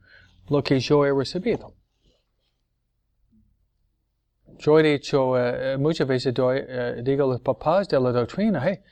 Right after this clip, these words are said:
ustedes, eh, yo estoy dándole, eh, una clase gratis, en una hora le doy muchísimo,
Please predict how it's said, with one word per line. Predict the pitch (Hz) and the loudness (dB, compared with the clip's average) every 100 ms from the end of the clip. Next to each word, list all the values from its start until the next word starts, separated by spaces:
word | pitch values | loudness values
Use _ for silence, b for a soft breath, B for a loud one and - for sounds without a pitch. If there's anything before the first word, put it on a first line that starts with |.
| b b b b b _ _ _ _ _ | b b b b b _ _ _ _ _
ustedes, | - 143 220 208 131 | -6 -2 0 0 -2
eh, | 123 - _ b b b _ | -6 -14 _ b b b _
yo | 160 | -4
estoy | - 190 | 0 0
dándole, | 143 135 123 127 - - | 0 0 0 -2 -4 -12
eh, | 139 139 - - | -16 -10 -8 -6
una | 147 147 147 139 | -8 -8 -8 -8
clase | - 139 139 151 | 0 0 2 -2
gratis, | 127 135 117 113 - 214 - - - 330 370 - - _ _ - _ 139 139 | 2 2 0 -4 -6 -2 -4 -6 -18 -20 -20 -20 -20 _ _ -20 _ -12 -6
en | 139 135 | 0 2
una | 151 156 | 4 6
hora | 147 165 | 6 4
le | 139 | 2
doy | 131 127 | 0 -2
muchísimo, | 120 117 - 175 - - 127 151 226 | -2 -4 0 -2 -2 -4 0 -2 -4